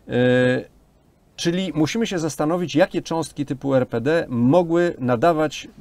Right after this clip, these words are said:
mogłyby się nadawać na te cząstki wzmacniające możliwości, e, fosfolipidu.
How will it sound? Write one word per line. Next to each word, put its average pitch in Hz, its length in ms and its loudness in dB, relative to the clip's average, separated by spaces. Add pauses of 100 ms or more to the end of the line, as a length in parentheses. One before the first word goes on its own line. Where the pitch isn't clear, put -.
mogłyby 143 360 0
się 135 140 -2
nadawać 147 460 -2
na 135 100 -4
te - 120 -8
cząstki 135 460 -2 (240)
wzmacniające 135 840 0
możliwości, 120 680 -4 (380)
e, 113 400 -2
fosfolipidu. - 800 -6